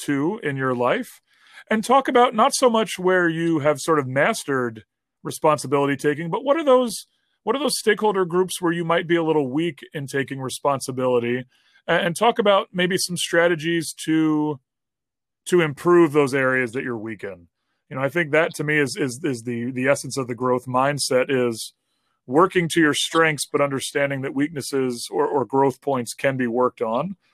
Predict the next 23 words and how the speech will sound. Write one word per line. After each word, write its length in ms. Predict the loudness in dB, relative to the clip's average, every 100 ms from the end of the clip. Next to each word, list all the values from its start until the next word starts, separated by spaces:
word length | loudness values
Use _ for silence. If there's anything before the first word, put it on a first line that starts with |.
| _ _ -6
And 80 |
so 140 | 2 4
I 100 | 4
would 140 | 2
say 160 | 2 2
that 100 | 4
that 140 | 4
would 100 | 4
be 140 | 4 4
our 120 | 2
prompt, 460 | 2 0 0 -4
is 440 | -4 -4 -4 -8 -18 _ _ _ _
tell 160 | 2 2
us 120 | 2
a 40 |
little 220 | 0 2 2
bit 120 | 4
about 340 | 4 2 0 _ _
the, 400 | -4 -2 -4 -6
the 100 | -10
stakeholder 540 | -6 -4 -2 0 -2 -2
groups 420 | 0 -2 -4 -4
that 240 | -2 -2